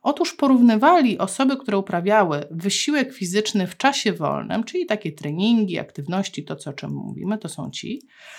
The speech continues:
I porównywali ich tutaj do tych drugich, e, do tych i to były osoby, które po prostu w pracy miały wysiłek fizyczny. One, e, w pracy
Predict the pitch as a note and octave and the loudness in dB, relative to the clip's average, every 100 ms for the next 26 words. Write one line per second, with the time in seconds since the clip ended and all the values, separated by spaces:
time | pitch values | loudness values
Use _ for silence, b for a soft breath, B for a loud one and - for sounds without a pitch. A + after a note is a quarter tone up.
0 | B - G#3 G#3+ G3+ F#3 A3 E4 F4 B3 | B -6 2 4 4 6 6 6 4 0
1 | - C4 G#3+ E3+ D#3+ D#3 E3 F#3 F#3+ D#3+ | 0 -2 -2 -2 -6 -6 -2 4 4 4
2 | E3 A3 F4 - - E3+ E3 E3 E3 G3 | 0 4 4 4 0 0 -2 -2 6 8
3 | F#3 F3+ G#3 G4 - - G3+ G3+ G3 F3 | 8 6 6 6 2 -2 0 2 0 0
4 | C#4 D4 C4+ B3 G3+ G#3 G3+ F3+ E3+ D3+ | 2 4 4 2 0 -4 -4 -4 -6 -6
5 | F3 G3 E3 - - E3 F3+ E3+ D#3+ D3+ | -6 -6 -8 -8 2 2 2 0 -4 -4
6 | D3+ D3+ - - C3 - D3+ - - - | -6 -8 -8 -8 -10 -10 -12 -12 -12 -14
7 | - E3 D#3+ D#3+ D#3+ A#1+ - - C3+ - | -10 -6 -4 -2 -4 -4 -8 -8 -8 -4
8 | D#3+ F3 - E3 | 0 0 0 -6